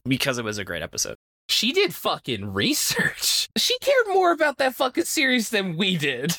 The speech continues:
Speaker 2: <laughs> It was awesome.
Speaker 1: And also more than we care about this series. <laughs> Should we dive into talking about it?
Speaker 2: Oh, oh, hey. Yes, let's, ah, that's a good transition, David.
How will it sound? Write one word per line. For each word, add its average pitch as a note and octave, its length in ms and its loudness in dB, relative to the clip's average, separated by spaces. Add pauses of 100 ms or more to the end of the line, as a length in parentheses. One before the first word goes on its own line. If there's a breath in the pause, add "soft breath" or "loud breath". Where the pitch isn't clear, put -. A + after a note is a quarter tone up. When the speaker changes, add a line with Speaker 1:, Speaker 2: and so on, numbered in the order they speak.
(160)
Speaker 2:
<laughs> - 0 -
It E4 320 2
was E4 300 4
awesome. F#3+ 640 2 (120)
Speaker 1:
And D#3+ 120 0
also F3 260 2
more D3 160 2
than C#3 160 2
we C3+ 100 2
care C3+ 160 2
about A#2 280 0
this A#2 160 2
series. F2+ 480 0
<laughs> - 0 -
Should - 260 0
we C#3 140 0
dive A#2 340 0
into B2+ 260 -4
talking B2+ 440 -2
about C3+ 240 4
it? D4 120 6
Speaker 2:
Oh, A3 600 4
oh, A3 500 2
hey. F#3+ 560 2
Yes, G#3+ 380 0
let's, F3+ 320 0
ah, D#3 220 2
that's - 180 -10
a - 20 -16
good D3 160 -2
transition, C3 540 -4
David. G#2+ 260 4